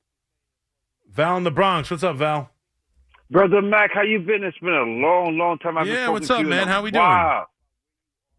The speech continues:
Speaker 2: Hello?
Speaker 1: Yeah, what's going on?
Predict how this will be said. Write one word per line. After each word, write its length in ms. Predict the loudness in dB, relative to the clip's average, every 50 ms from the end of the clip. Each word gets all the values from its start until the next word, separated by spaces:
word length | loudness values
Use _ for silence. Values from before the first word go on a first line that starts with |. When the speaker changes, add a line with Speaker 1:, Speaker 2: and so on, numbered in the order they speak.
| _ _ _ _ _ _ _ _ _ _ _ _ _ _ _ _ _ _ _ _ _ _ _
Speaker 2:
Hello? 340 | -4 0 2 2 2 2 0 _ _ _ _ _ _ _ _ -6
Speaker 1:
Yeah, 240 | -4 -4 -2 -2 -4
what's 160 | -6 -6 -4
going 220 | -2 -2 -2 -2
on? 240 | -2 -2 -4 -6 -8